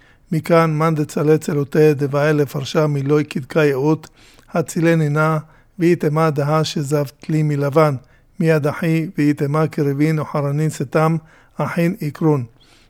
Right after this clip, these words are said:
מיד עשיו, מאי טעמה, בגין לפרשה מילה כדקה יאות, "ואיתמה הנעמה יצטריך, כי ירא אנוכי אותו, פן יבוא והיכני." בגין להשתמודעה מילה לעילה,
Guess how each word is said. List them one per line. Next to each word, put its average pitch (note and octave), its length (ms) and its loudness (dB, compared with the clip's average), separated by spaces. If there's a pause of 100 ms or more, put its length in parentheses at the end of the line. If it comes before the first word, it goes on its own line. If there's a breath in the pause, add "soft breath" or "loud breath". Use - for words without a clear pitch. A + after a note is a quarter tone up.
(120)
מיד E3+ 280 4
עשיו, D#3+ 400 2 (220)
מאי E3 200 2
טעמה, D#3 480 0 (420 soft breath)
בגין F3 260 0
לפרשה D#3 500 0
מילה D#3 320 2
כדקה D3+ 320 -4
יאות, D3 460 -2 (420 soft breath)
"ואיתמה D#3+ 680 2
הנעמה D3+ 460 2
יצטריך, D3+ 760 -2 (340 soft breath)
כי - 100 -4
ירא D#3+ 360 4
אנוכי D3+ 320 0
אותו, E3 440 0
פן D3 180 -4
יבוא D3 360 2
והיכני." D3+ 600 0 (540 soft breath)
בגין D#3+ 360 0
להשתמודעה D3+ 680 -2
מילה D3+ 320 0
לעילה, D3+ 460 0